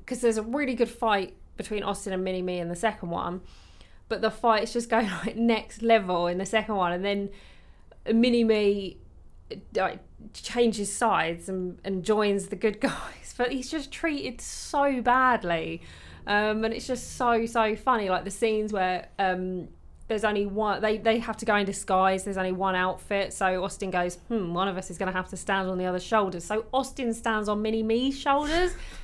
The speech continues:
So that makes, you know, the whole scene where he's, like, the, the sailor, um,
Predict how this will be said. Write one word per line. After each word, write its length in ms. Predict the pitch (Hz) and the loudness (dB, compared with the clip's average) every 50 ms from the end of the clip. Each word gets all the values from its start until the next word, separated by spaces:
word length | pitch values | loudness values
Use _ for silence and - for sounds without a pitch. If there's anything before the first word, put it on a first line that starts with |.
| - - - | -12 -10 -4
So 100 | - 339 | -2 0
that 140 | 330 359 370 | 2 2 2
makes, 160 | 320 262 247 - - - | 2 0 -4 -6 -4 2
you 60 | 294 | 2
know, 60 | 311 | 2
the 60 | 302 | 4
whole 200 | 302 320 294 311 | 6 4 4 4
scene 320 | 302 - - 294 285 277 269 | 2 0 0 0 2 4 4
where 160 | 277 269 269 | 4 4 4
he's, 100 | 269 254 | 2 2
like, 200 | 262 254 254 247 247 | 0 0 0 0 -2
the, 80 | - - | 0 0
the 180 | 175 165 254 254 | 0 0 0 -2
sailor, 560 | 247 - 277 254 247 254 247 247 254 262 269 - - - - - - - - | 0 4 6 6 6 6 4 4 2 2 0 -2 -10 -18 -18 -20 -20 -12 -6
um, 540 | - 226 220 220 220 214 220 220 220 214 | -2 0 0 2 0 0 -2 -4 -4 -6